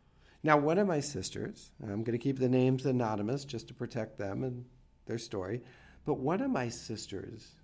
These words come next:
when we were younger and there was an argument in the house, she would get physically sick. I mean, she would, you could just see her changing colors and her sinuses, and, and not that she would cry, but you could just see that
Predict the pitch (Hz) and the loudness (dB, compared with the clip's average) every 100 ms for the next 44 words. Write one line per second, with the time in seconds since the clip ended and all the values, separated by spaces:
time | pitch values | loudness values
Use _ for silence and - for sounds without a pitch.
0 | _ - 120 117 131 151 143 98 95 98 | _ -4 0 2 2 2 0 0 -4 -6
1 | 139 139 101 107 123 127 120 113 117 113 | -4 -2 -2 -2 -2 0 0 0 -2 -4
2 | 107 - 110 107 92 113 - - - - | -4 -4 -6 -6 -6 -8 -10 -16 -20 -20
3 | - - 262 311 135 - - 139 147 135 | -6 0 0 2 0 -2 0 0 -2 -4
4 | 104 - 143 - - - 123 117 - 165 | -6 -4 -6 -6 -10 -2 2 2 0 2
5 | 180 175 - 135 139 135 127 127 - 139 | 0 0 -2 0 0 0 -2 -2 -2 0
6 | 139 135 120 - 123 127 127 120 - 120 | 0 0 -2 0 2 2 0 -2 -2 -2
7 | 120 117 113 117 117 113 113 - - - | 0 2 2 0 0 2 0 -4 -18 -18
8 | - - 120 127 131 131 139 131 135 110 | -12 -2 2 4 4 2 0 2 2 2
9 | - 131 135 214 - - - 156 - 165 | 2 4 6 4 0 -2 0 0 -2 -2
10 | 233 143 - 139 147 135 135 - 190 220 | -2 -2 -2 -4 -2 -2 -4 -2 -2 0
11 | 120 - | -2 -4